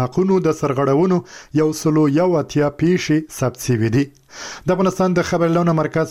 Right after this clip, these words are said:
په راپور کې راغلي چې په دغو مواردو کې د طالبانو د محدودیتونو د نه رعایت په تور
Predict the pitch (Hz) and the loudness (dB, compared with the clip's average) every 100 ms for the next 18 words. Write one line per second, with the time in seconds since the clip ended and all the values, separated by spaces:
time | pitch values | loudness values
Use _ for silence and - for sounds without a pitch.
0 | - 147 139 151 151 143 139 170 165 - | -2 -2 2 0 0 0 0 2 0 0
1 | 143 135 135 123 127 127 117 160 208 202 | 0 0 0 0 0 0 2 0 -2 -4
2 | - 202 180 180 160 160 180 170 156 131 | -2 0 0 0 -2 0 0 2 0 0
3 | 139 160 151 147 170 165 135 139 156 156 | 0 2 2 0 0 0 0 0 0 0
4 | 175 143 139 147 - 135 170 190 | 0 2 0 -2 -2 0 2 0